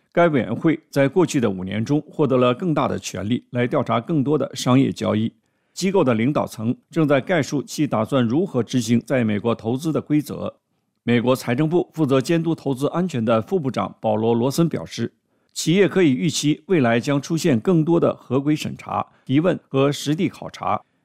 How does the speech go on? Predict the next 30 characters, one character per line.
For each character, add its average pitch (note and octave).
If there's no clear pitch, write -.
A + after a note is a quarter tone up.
并 D#3
将 C#3+
聘 F3+
请 A2
更 E3
多 E3
的 C#3+
第 D3
三 D#3+
方 C#3
审 B2+
计 E3
人 A2
员 F#2
来 C#3
协 E3
助 F3+
识 C#3
别 A2+
可 -
能 B2
影 C3
响 G#2
国 A#2
安 D3+
的 C3
商 B2+
业 A#2
交 G#2
易。 G#2+